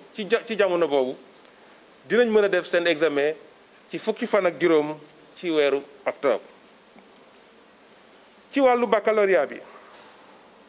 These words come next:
anticiper philosophie, ñi ngi ko jàpp fukki fan ak ñaar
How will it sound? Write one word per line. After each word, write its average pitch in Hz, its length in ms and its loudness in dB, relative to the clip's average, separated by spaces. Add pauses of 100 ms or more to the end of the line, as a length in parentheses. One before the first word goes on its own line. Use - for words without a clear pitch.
(600)
anticiper 220 680 0
philosophie, 214 560 -2 (1040)
ñi 175 140 0
ngi 202 60 0
ko 214 100 2
jàpp 175 220 0 (500)
fukki 254 240 -6
fan 196 200 0
ak 175 60 -2
ñaar 170 460 -2